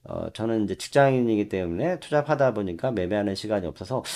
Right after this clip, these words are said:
어, 저번에 잘했는데 되지 않을까? 이제 그러다가 쉬는 날 한번 해봤는데, 어, 요번 주 금요일인가 목요일 날도 겁나게 털렸어요. 수익 낸 거 다 털렸다가 간신히 만회를 했는데, 아, 다시 한번 느꼈습니다. 그래서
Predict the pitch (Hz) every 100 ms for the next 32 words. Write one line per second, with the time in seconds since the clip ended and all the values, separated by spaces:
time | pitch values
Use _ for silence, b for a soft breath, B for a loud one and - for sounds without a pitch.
0 | B - 98 - 156 214 180 135 170 156
1 | 117 110 139 104 92 135 143 113 117 113
2 | 104 98 101 180 185 143 139 165 202 185
3 | 151 107 151 113 73 - 82 71 62 50
4 | 123 160 156 131 120 139 147 135 120 113
5 | 95 117 131 110 95 - 151 156 131 202
6 | 226 208 113 156 147 131 104 101 110 104
7 | 190 202 - 107 - 120 147 165 143 104
8 | 104 101 135 139 95 123 87 - B B
9 | B B - - - 135 214 196 175 175
10 | 139 101 113 - 95 85 95 107 160 202